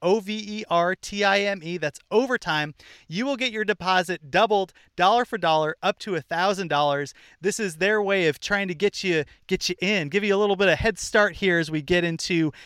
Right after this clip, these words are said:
the, the heat of college football season, the beginning of Pac-twelve football season. MyBookie's been a sponsor of Wildcat Radio for years. We're very thankful to have them on the show again. And, uh, if you're gonna get down, get down with MyBookie. Use the promo code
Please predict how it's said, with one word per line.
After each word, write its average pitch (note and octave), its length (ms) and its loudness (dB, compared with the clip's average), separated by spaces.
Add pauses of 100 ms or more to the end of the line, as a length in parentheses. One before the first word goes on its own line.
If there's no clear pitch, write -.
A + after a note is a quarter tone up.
the, D3 320 2
the C3 120 -8
heat C4 400 -2
of F3 120 -4
college F#3+ 320 2
football E3+ 280 -4
season, D#3+ 280 -8
the C#3 80 -6
beginning F#3 600 -2
of G#3 100 0
Pac-twelve F#3 480 -2
football D#3+ 260 -4
season. D#3 400 -8 (320)
MyBookie's G#3 520 2
been F#3 120 -2
a E3+ 40 -2
sponsor F3 520 -2
of C#3+ 400 2
Wildcat D#3+ 440 -2
Radio D3+ 300 -2
for C#3 180 -10
years. F3+ 500 -2 (240)
We're C#3+ 80 -16
very F3+ 180 2
thankful G3 340 -4
to F3 60 -2
have E3 200 -2
them E3+ 140 -4
on E3 120 0
the D3+ 80 -4
show D#3+ 240 0
again. D3 380 -4 (280)
And, D3 220 -2
uh, C#3+ 200 2
if - 120 -14
you're D#3+ 80 -8
gonna E3+ 160 -8
get E3 160 -8
down, E3 360 -2 (200)
get D#3+ 100 -8
down E3+ 160 0
with D3+ 120 -6
MyBookie. D#3+ 460 -2
Use E3 180 -4
the F3 60 -10
promo E3 320 -2
code D#3+ 200 0